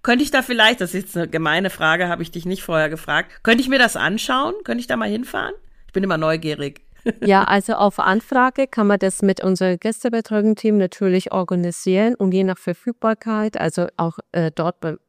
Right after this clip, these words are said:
Speaker 2: wenn da auch jemand ist, der man euch auch da begleiten kann,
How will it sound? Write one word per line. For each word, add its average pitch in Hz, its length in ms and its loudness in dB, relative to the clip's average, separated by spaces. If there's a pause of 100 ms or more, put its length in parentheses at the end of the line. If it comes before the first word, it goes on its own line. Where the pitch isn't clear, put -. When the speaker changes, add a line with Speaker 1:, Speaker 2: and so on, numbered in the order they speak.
(320)
Speaker 2:
wenn 165 280 -2
da 165 180 0
auch 160 100 -10
jemand 160 320 -2
ist, - 320 0
der 160 100 0
man 175 160 -2
euch 165 220 -4
auch 165 80 -6
da 160 140 -4
begleiten 196 560 -2
kann, 269 300 0